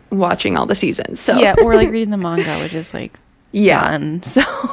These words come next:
Speaker 1: Yeah. But it's, the, what I saw was pictures of Battle of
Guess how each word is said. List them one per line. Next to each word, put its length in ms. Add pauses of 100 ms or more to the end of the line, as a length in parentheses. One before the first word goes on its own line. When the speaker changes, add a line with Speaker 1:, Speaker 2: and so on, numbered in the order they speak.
(880)
Speaker 1:
Yeah. 300 (2500)
But 200
it's, 260 (180)
the, 160
what 240
I 180
saw 220
was 160
pictures 800
of 480 (280)
Battle 760
of 480